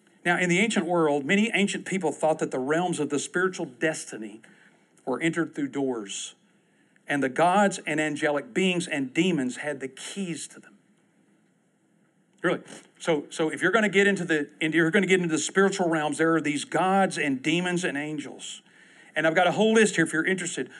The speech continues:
of all the different religions of the people who have keys. They have keys. Jesus says here,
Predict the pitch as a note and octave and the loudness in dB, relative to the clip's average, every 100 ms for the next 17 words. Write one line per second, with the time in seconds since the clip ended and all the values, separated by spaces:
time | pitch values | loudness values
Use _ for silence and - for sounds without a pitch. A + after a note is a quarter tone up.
0 | - D3 - F#3+ G#3 A3+ G3+ F#3+ F3 F#3 | -8 -4 2 4 4 0 -2 0 2 2
1 | D#3+ C#3 F#3 C3+ D3 E3+ F#3 D3+ C#3 D3 | 2 -2 -2 -2 -2 -4 -6 -6 -6 -6
2 | - - D3+ A#2 - - - - - _ | -6 -10 -14 -12 -16 -18 -20 -20 -20 _
3 | _ _ _ D3 - C3+ - D3+ A2 - | _ _ _ -4 -2 -2 -4 -10 -10 -16
4 | - _ _ _ _ _ _ _ _ _ | -20 _ _ _ _ _ _ _ _ _
5 | _ _ _ _ _ - - B3+ G3 F3 | _ _ _ _ _ -4 2 2 2 0
6 | - D#3 - A3+ G#3+ C#3+ A#2+ | 2 0 0 -2 0 0 -4